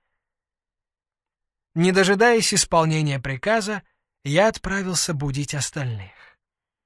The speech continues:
В этой партии оказался один жрец и четыре жрицы, но, что особенно порадовало, они были вполне самостоятельны. Внешне совершенно не походили друг на друга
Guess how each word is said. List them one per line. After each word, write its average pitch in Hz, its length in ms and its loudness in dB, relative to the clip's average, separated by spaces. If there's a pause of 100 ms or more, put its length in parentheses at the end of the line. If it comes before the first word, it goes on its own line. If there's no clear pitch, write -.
(240)
В 190 140 2
этой 233 260 2
партии 214 460 0
оказался 180 640 0
один 175 400 0
жрец 208 480 0 (340)
и 208 120 -4
четыре 214 460 -2
жрицы, 175 600 -2
но, 156 320 0 (220)
что - 240 0
особенно 151 640 2
порадовало, 190 720 -4 (320)
они 196 260 2
были 208 260 0
вполне 165 640 0
самостоятельны. 131 1200 -4 (420)
Внешне 233 680 0 (220)
совершенно 233 800 2
не 220 160 0
походили 190 540 -2
друг 180 320 -2
на 156 180 0
друга 220 460 -4